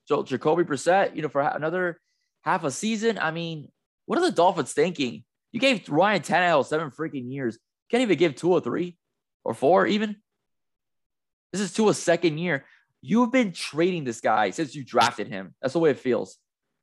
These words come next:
Okay? You've been trading this guy. You've had no,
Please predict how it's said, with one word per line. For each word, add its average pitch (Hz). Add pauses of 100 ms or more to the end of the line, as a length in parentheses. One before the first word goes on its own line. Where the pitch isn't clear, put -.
(400)
Okay? 123 (380)
You've 202
been 208
trading 165
this 131
guy. 117
You've 156
had 185
no, 135